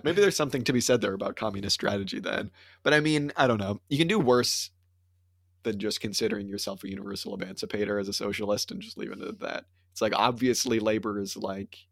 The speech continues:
you know, the most vitally important thing to our critique of capitalist society, but it's also like,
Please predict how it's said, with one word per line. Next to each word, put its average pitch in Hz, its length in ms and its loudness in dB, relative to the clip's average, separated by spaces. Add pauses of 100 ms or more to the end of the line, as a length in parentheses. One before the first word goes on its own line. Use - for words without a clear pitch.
(720)
you 107 140 -6
know, 92 220 -8 (160)
the 113 80 2
most 107 240 0
vitally 110 320 2
important 107 340 -2
thing 113 240 -2
to 131 100 -2
our 113 120 2
critique - 420 -2
of 101 120 -6
capitalist 104 460 -6
society, 120 540 -2
but 110 160 -4
it's 101 100 -6
also 113 260 -2
like, 113 360 2